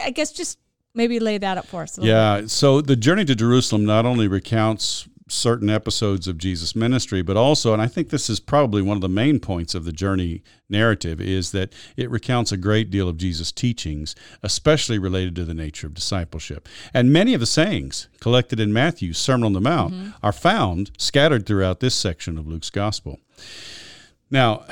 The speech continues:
Speaker 2: as I've mentioned before, what we also find in this section of Luke's gospel are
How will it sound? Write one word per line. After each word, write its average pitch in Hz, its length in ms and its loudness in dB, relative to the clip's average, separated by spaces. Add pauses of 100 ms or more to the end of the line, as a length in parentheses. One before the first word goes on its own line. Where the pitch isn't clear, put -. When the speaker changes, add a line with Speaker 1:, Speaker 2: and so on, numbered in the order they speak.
(180)
Speaker 2:
as 127 180 4
I've 117 120 4
mentioned 120 280 2
before, 110 640 4
what 131 120 -4
we 113 120 2
also 135 320 4
find 90 440 -2
in 107 300 0
this - 360 -2
section - 380 -4
of 87 60 -2
Luke's 87 220 -4
gospel 87 600 -6
are 87 440 -6